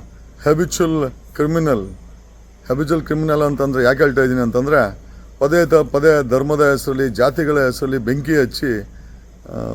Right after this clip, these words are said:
ಆ, ಈತನು, ಆ, ಭಾರಿ ರಾದ್ಧಾಂತಗಳು ಮಾಡಿದ್ರಲ್ಲಿ ಫೇಮಸ್ಸು. ಇದೇ ಮುತಾಲಿಕ್ಕು ಬಿ ಟಿ ವಿ ಮುಖಾಂತರ,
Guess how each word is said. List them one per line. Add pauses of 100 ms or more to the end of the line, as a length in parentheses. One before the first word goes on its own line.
(880)
ಆ,
ಈತನು,
ಆ, (840)
ಭಾರಿ
ರಾದ್ಧಾಂತಗಳು
ಮಾಡಿದ್ರಲ್ಲಿ (360)
ಫೇಮಸ್ಸು. (640)
ಇದೇ
ಮುತಾಲಿಕ್ಕು
ಬಿ
ಟಿ
ವಿ
ಮುಖಾಂತರ,